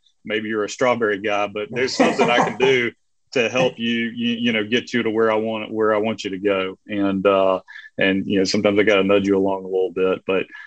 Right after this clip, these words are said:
Speaker 1: you know, once, once, once everybody's able to get over the reluctant fear of, like, you're here to change everything, um, then, then we're able to generally make a lot of progress on some of these initiatives.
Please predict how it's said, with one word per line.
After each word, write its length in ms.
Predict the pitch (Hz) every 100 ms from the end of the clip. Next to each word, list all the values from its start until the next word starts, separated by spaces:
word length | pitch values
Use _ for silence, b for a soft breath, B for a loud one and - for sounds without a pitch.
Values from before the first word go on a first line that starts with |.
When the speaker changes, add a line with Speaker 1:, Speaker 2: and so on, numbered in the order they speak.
| _
Speaker 1:
you 120 | 117 107
know, 80 |
once, 240 | 139 165 -
once, 320 | 135 135 -
once 220 | 143 151
everybody's 460 | 160 131 123 120 113
able 180 | 113 107
to 60 |
get 240 | 104 110 107
over 240 | 110 104
the 100 | 101
reluctant 480 | 98 104 104 104 98 -
fear 340 | 104 101 98
of, 180 | 95 92
like, 340 | 98 95 92 - _ _
you're 120 | 113
here 240 | 110 117 110
to 260 | 104 98 98
change 440 | - 123 120 101
everything, 680 | 95 92 - 101 95 98 - b b -
um, 600 | 110 104 101 95 95 -
then, 320 | 110 104 101
then 160 | 101 101
we're 160 | 101 98
able 180 | 98 95
to 100 | 92
generally 460 | 101 98 92 95
make 180 | 95 95
a 60 | 98
lot 140 | 92
of 80 | 87
progress 440 | - 92 - - -
on 60 |
some 200 | - -
of 60 | 107
these 120 | -
initiatives. 760 | 101 - - - - - -